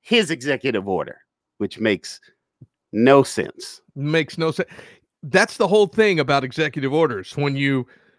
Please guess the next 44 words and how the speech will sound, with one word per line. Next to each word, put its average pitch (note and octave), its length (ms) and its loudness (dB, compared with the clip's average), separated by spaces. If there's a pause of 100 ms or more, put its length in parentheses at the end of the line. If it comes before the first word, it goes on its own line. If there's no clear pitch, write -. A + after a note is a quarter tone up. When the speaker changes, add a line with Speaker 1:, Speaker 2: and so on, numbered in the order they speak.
(160)
Speaker 2:
when D#3 160 0
you're D3 160 2
president E3+ 760 2
and D3 200 -4
you D3 140 -4
write F3 400 2
as C#3 360 -4 (120)
many B3 380 -4
executive G3+ 500 -2
orders F3+ 300 0
as D#3 120 -2
you D#3+ 80 -2
want, A#2+ 240 -2
you C#3 120 -6
can C3+ 140 -6
make D3+ 200 -2
Speaker 1:
Right. D3 100 6
Speaker 2:
whatever F#3 280 4
executive D#3+ 440 -2
order C#3 200 -2
you C3+ 100 -4
wanna B2 200 -4
make. G2+ 160 -14 (840)
The D3+ 180 4
next A3+ 360 0
president, E3+ 520 0
usually A#3 520 0
what D3 180 2
happens, C#3 440 0
the E3 100 0
next D#3+ 180 -2
president, D3+ 500 0
president D3 440 0
comes B2+ 240 -4
in B2+ 180 0
and E3+ 160 -2
they D#3 140 2
say, C#3+ 280 0
"Okay, E3 420 0
here's F3 220 -2
an E3+ 100 -6
executive E3 440 -6
order F#3+ 300 0
to C#3+ 160 -8